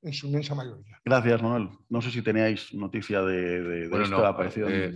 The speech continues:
Speaker 3: fueron condenados todos, o sea, fueron condenados, algunos murieron porque estuvieron veinte años, eh, eran gente, o sea, no eran jovenzuelos, eran un grupo de delincuentes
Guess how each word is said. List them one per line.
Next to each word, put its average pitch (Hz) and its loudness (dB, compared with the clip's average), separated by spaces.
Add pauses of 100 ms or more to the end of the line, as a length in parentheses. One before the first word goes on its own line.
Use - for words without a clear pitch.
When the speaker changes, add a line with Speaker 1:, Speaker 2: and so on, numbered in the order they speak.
(140)
Speaker 3:
fueron 117 6
condenados 110 6
todos, 107 -2
o - -4
sea, 80 0
fueron 92 -2
condenados, 98 4
algunos 82 -2
murieron 85 0
porque - -4
estuvieron 80 -4
veinte 80 0
años, 80 2 (460)
eh, 78 2
eran 82 2
gente, 73 0
o - -10
sea, 71 -4
no 62 -2
eran 73 2
jovenzuelos, 82 -2
eran 71 0 (180)
un 85 -4
grupo 87 2
de 80 4
delincuentes 73 -2